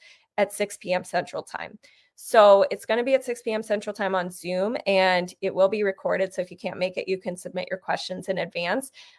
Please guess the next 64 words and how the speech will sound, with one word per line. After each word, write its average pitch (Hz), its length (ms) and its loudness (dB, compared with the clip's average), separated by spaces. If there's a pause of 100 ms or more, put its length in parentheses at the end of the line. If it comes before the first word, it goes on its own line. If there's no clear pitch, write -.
But 226 120 4
my 226 120 8
whole 269 240 4
goal 220 300 6
and 196 100 -4
purpose 240 380 -4
for 208 100 -4
doing 190 240 -4
that 175 180 -4
call 190 260 2
is - 100 -6
to 208 80 -10
help 240 200 -6
you 311 320 -8
work 196 300 -4
through 220 180 -6
whatever 190 360 4
roadblock. 180 520 2
Sometimes 320 380 -6
we 254 140 -6
have 208 140 0
one 185 400 0
roadblock 208 560 2
that - 120 -6
if 196 240 -4
we 285 220 -6
tweaked 202 420 -6
it, 320 220 2 (420)
it 247 60 4
would 240 180 8
unlock 220 480 4
or 196 260 6
knock 190 360 -2
out, 202 500 2
like, - 240 -2
five 196 240 6
other 165 220 2
problems - 420 -6
that - 140 -6
we 185 100 -12
have. - 240 -6 (400)
So 214 380 6
my 220 120 2
goal 262 200 4
with 311 100 2
tomorrow's 226 460 -2
call 196 180 2
is 190 60 0
to 208 100 -14
be 196 120 -6
really 202 200 0
efficient 202 340 -6
with 185 160 -10
you 180 220 -6
and 180 140 -4
help 202 360 -4
you 196 220 -2
pinpoint 185 680 -8
whatever 190 340 2
roadblock's 185 460 0
blocking 185 380 -2
you 180 80 -8
the - 80 -14
most 220 380 -6